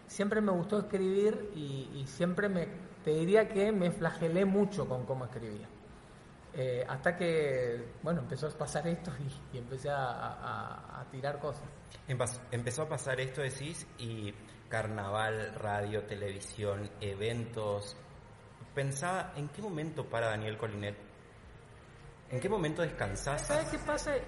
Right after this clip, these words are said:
Speaker 1: Que a mí, mira, hace unos días, Alfred, tuve una charla con un amigo antes de que empecemos este proyecto en el cual yo estoy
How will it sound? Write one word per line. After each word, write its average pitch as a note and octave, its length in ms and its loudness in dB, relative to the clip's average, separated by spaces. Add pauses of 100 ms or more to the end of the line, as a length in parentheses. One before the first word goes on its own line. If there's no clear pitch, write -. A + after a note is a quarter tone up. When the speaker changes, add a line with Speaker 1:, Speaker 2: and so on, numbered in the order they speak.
Speaker 1:
Que B3+ 60 -4
a B3 40 0
mí, C4 580 -4
mira, B3 440 -2
hace B3+ 200 -6
unos C#4+ 240 0
días, C4 320 2
Alfred, B3 300 0
tuve A#3+ 180 0
una A3+ 240 2
charla G#3+ 320 0
con G3+ 80 0
un G3 100 2
amigo G3+ 260 4
antes G#3 240 4
de G3 80 2
que F#3 60 0
empecemos E3+ 460 0
este F#3 160 -2
proyecto F3+ 500 0
en F#3 80 2
el D3+ 120 -2
cual F3 200 2
yo E3+ 80 0
estoy F3 320 -2